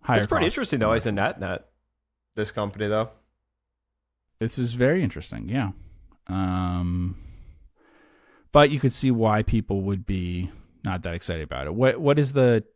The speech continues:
Speaker 1: like, let's say ten-year or something stock return? Can you give me something like that? Well, you got five years. Five years is fine. We can do five.
Speaker 2: So five years ago, it was at eight dollars twenty-five cents, high of, call it, close to ten, and now we're at three dollars and twenty-six cents.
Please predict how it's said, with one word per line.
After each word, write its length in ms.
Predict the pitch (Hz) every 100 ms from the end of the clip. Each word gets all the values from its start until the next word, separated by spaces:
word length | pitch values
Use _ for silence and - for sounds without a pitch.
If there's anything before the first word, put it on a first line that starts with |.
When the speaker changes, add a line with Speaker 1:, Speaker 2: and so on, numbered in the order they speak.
| _
Speaker 1:
like, 160 | 107 101 -
let's 160 | 110 -
say 120 | 104
ten-year 440 | 87 95 104 113
or 60 | 117
something 300 | 127 127 120
stock 280 | - 117 107
return? 340 | 123 131 131
Can 140 | - 113
you 120 | 107
give 100 | 101
me 100 | 101
something 280 | 110 107 107
like 160 | 101
that? 200 | 110 107
Well, 140 | 123 131
you 80 |
got 180 | 139 135
five 240 | - 85 80
years. 200 | 80 -
Five 200 | 95 87
years 240 | 78 78
is 80 | -
fine. 220 | - -
We 80 | -
can 120 | 101
do 100 | 82
five. 300 | - 53 - - - _ -
Speaker 2:
So 460 | - 110 104 104
five 320 | 95 117 110
years 240 | 110 113 107
ago, 460 | 101 98 95 95
it 180 | 92 87
was 340 | 95 95 95 101
at 300 | 87 82 -
eight 200 | 104 98
dollars 240 | 98 92
twenty-five 360 | - 98 87 76
cents, 500 | - 143 139 123 -
high 420 | - 98 95 90
of, 320 | 80 87 85
call 260 | - 101 95
it, 220 | 85 -
close 280 | - 90 -
to 80 | 80
ten, 500 | - - 104 101 95
and 60 | 87
now 120 | 80
we're 140 | 76
at 180 | 80 76
three 160 | - 92
dollars 380 | 78 71 67 -
and 100 | 92
twenty-six 540 | - 73 - - -
cents. 460 | - - - -